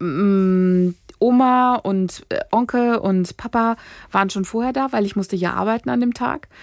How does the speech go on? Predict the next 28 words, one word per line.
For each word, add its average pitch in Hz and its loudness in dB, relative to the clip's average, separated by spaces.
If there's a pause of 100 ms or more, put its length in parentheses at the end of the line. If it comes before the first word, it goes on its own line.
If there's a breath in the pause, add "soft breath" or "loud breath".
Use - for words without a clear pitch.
(260 loud breath)
Und 180 0
die 202 2
Einschulung 180 0
war 170 2
ja 170 2
um 160 0
elf. 185 -2
Das - -8
heißt, 180 -4
ich - -20
bin 180 2
direkt 190 -2
nach 196 -2
der 180 -6
Sendung, 190 4
bin 190 4
ich 175 -2
hochgeflitzt. - -4 (480 loud breath)
Und 185 2 (460)
dann 190 -2
hatten 208 -4
die 190 0
das - -8
Klassenzimmer 247 0
schon 240 0
gesehen. 233 2
Das 220 2
war 156 -8